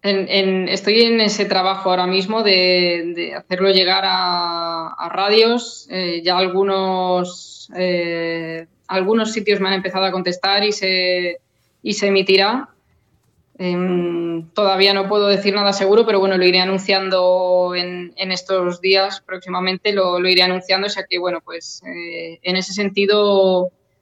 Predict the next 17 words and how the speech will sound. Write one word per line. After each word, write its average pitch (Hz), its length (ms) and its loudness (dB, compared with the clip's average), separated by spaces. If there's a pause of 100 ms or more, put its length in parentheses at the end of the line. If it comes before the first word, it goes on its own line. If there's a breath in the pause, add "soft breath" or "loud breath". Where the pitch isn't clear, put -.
(140)
estoy, 185 480 0
la 185 140 2
verdad, 175 840 -2 (500)
todavía 208 920 2
moviéndome 202 600 0
mucho, 185 320 -4
¿no? 185 100 -4
Porque 196 220 -4
además, 185 420 0
como 190 540 -4 (640 loud breath)
el 196 200 2
disco 240 280 4
en 247 100 4
físico 262 380 2
re-, 185 400 0
llegó 190 300 2
realmente 226 1400 2